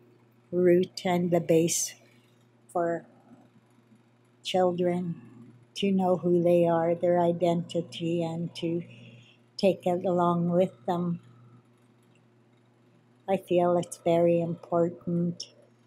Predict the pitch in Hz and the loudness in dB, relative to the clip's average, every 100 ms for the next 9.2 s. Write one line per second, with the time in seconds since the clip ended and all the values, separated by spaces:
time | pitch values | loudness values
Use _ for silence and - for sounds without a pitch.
0 | _ _ _ _ _ _ _ - 185 180 | _ _ _ _ _ _ _ -8 -2 0
1 | 185 170 175 175 - - 202 202 - - | 0 0 0 -2 -6 -4 -2 -2 -4 -2
2 | 190 180 175 170 170 175 180 - _ _ | 2 2 2 0 0 -4 -6 -12 _ _
3 | - 185 175 175 175 175 175 - - 185 | -8 -4 -4 -2 0 0 -2 -10 -10 -4
4 | 175 170 165 _ - 165 185 185 185 180 | -2 -4 -8 _ -14 -6 -2 0 0 0
5 | 185 180 175 - 180 175 175 180 180 175 | 0 -2 -4 -4 -2 0 0 -2 -4 -4
6 | 170 170 - _ _ _ _ _ - 190 | -6 -8 -12 _ _ _ _ _ 2 4
7 | 175 170 165 165 160 165 170 165 165 165 | 4 4 2 0 -2 -4 -4 -4 -2 0
8 | 165 165 160 - 165 165 156 - 165 165 | 0 -2 -4 -4 -4 -2 -8 -8 -8 -6
9 | 165 | -8